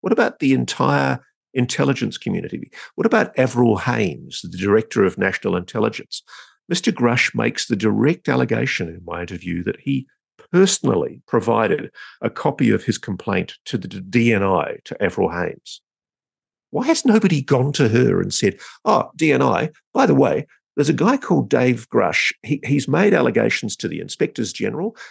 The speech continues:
and also to two of the main oversight committees for the intelligence community in Congress. He's alleging there are aliens. There's a non-human intelligence.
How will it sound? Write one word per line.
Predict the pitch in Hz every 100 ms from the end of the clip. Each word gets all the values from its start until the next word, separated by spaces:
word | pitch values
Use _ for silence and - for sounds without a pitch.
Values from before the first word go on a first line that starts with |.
| -
and | 113
also | 127 - - 101
to | -
two | - - -
of | 120
the | 117
main | 110 123 113
oversight | 117 117 - 92 -
committees | - 101 95 92
for | -
the | 90
intelligence | 87 - 101 92 98 -
community | - 95 87 85
in | 82
Congress. | - 123 104 - - - - - -
He's | 269
alleging | 226 185 240 - 110
there | 113 127
are | - 143
aliens. | 233 - - -
There's | 113 123
a |
non-human | 120 123 123 127 123
intelligence. | 120 - 185 - - -